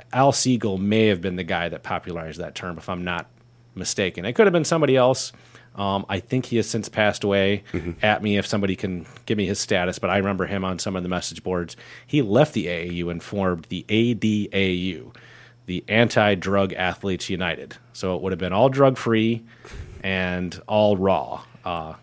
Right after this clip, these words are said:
Speaker 2: It just seems like something made up for, like, the dodgeball sequel <laughs> like that. That's the name of the
Speaker 1: it,
Speaker 2: division.
Speaker 1: it, to be fair, it was a pretty small federation. It was mostly just in the Northeast. I think he was based out of Pennsylvania.
Speaker 2: Mm.
Speaker 1: Um, but at that time, the A A U was running some decent-sized meets and had a raw division.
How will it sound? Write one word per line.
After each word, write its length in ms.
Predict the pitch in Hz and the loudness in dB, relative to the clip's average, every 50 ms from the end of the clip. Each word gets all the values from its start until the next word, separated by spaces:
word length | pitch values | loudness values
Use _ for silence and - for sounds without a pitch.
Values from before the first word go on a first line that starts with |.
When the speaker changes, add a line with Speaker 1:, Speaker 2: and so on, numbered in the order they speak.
| _ - | _ -14
Speaker 2:
It 120 | - - - | -12 -6 -2
just 160 | 113 104 - | 0 0 2
seems 180 | - 151 151 123 | 4 4 4 2
like 80 | 95 | 2
something 220 | - 95 90 82 78 | 2 2 0 2 2
made 140 | 78 78 80 | 2 2 2
up 120 | 85 - | 2 0
for, 200 | - 73 76 76 | -2 -6 -4 -4
like, 240 | 76 73 73 - - | -4 -4 -6 -6 -8
the 60 | - | -4
dodgeball 440 | 78 76 73 73 78 - 76 71 71 | 0 2 2 2 2 2 0 0 0
sequel 300 | - - 73 - 85 90 | 0 -2 -2 0 2 2
<laughs> 20 | - | 2
like 200 | - - - - - - | 2 0 -4 -6 -2 2
that. 140 | 170 165 - - 180 - - | 2 2 2 0 -2 2 4
That's 280 | 165 - - - - - | 4 4 4 2 -4 -4
the 140 | - 165 160 - - - - - - | -4 -6 -6 -6 -8 -16 -14 -6 -4
name 220 | 123 131 - 110 | -2 -2 -2 -2
of 80 | 104 104 | 2 4
the 80 | 127 | 4
Speaker 1:
it, 40 | 139 | 4
Speaker 2:
division. 320 | - 92 95 - - - - | 4 2 -4 -6 -6 -4 0
Speaker 1:
it, 320 | 113 107 160 147 - - - - | 2 2 2 2 0 -6 -10 -4
to 100 | - - | 0 2
be 120 | 120 123 120 | 2 2 4
fair, 180 | - 113 113 | 8 10 10
it 60 | 113 | 10
was 120 | 120 113 107 | 10 10 8
a 60 | 107 | 6
pretty 220 | - - 117 110 | 4 4 4 4
small 480 | 110 - - 110 101 110 113 123 123 117 | 4 2 4 6 8 8 8 8 8 6
federation. 600 | 110 - - 113 113 104 95 92 92 - - 95 | 2 0 2 2 4 4 2 2 0 0 -2 -4
It 100 | 92 - | -6 -6
was 140 | 90 87 78 | -8 -8 -8
mostly 420 | 95 95 95 92 - - 101 95 85 | -6 -4 -4 -4 -4 -4 -4 -4 -2
just 260 | 92 98 92 - - | -2 -2 -2 -2 -4
in 100 | 101 95 | -4 -4
the 60 | 95 | -4
Northeast. 580 | 95 98 95 90 - - 95 92 92 - - - | -2 -2 -2 -2 -2 -4 -4 -4 -4 -4 -4 -4
I 100 | 87 87 | -6 -8
think 280 | - - 107 104 - | -6 -6 -8 -6 -4
he 100 | - 104 | -4 -2
was 140 | 101 98 87 | -2 -2 -2
based 260 | - 98 98 - - | -2 -4 -4 -2 -2
out 120 | 101 95 - | -2 -2 -2
of 40 | |
Pennsylvania. 720 | - - 98 90 - 92 90 95 92 90 90 90 90 90 73 | -2 -6 -6 -4 -4 -4 -2 0 0 0 0 -2 -2 -2 -4
Speaker 2:
Mm. 200 | 73 76 73 - - - - - - - | -4 -6 -8 -8 -12 -16 -20 -18 -10 -6
Speaker 1:
Um, 220 | 92 92 95 92 82 | -4 -2 -2 -2 2
but 200 | - 135 131 151 | 4 4 4 6
at 80 | 135 | 6
that 220 | 151 160 160 - - | 8 8 8 8 6
time, 160 | 139 135 131 | 6 4 4
the 100 | 123 101 | 4 4
A 140 | 120 120 110 | 4 4 4
A 40 | |
U 300 | 107 104 101 107 107 104 | 4 2 2 2 0 0
was 180 | 90 95 87 85 | 0 -2 -4 -4
running 300 | 95 98 95 92 90 87 | -2 -2 -2 -2 -2 -4
some 180 | - - 95 - | -6 -8 -8 -6
decent-sized 600 | 98 95 - - 98 - - 92 90 85 - 92 | -6 -6 -6 -6 -6 -2 -2 -2 -2 -2 -4 -6
meets 280 | 90 87 85 - - - | -8 -8 -8 -8 -8 -8
and 140 | 101 92 | -8 -8
had 280 | 85 101 98 90 90 87 | -6 -4 -2 -2 -2 -2
a 80 | 87 87 | -4 -6
raw 240 | 87 92 90 90 90 | -4 -2 0 0 0
division. 540 | 85 82 76 85 80 76 82 82 80 80 | -2 -4 -6 -8 -8 -8 -8 -10 -12 -12